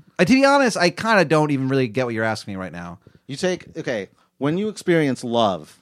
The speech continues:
Speaker 1: Yes.
Speaker 2: right, or whatever, anything, a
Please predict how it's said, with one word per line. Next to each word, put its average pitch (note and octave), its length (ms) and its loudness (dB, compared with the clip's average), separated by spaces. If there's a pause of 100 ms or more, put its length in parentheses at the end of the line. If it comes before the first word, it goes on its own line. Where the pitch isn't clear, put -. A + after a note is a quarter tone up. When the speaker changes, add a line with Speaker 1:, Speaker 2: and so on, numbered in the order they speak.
(120)
Speaker 1:
Yes. G2+ 360 -6
Speaker 2:
right, A2+ 320 -6
or C3 120 -8
whatever, C3 480 -2
anything, G2 580 -8 (720)
a C3 180 -2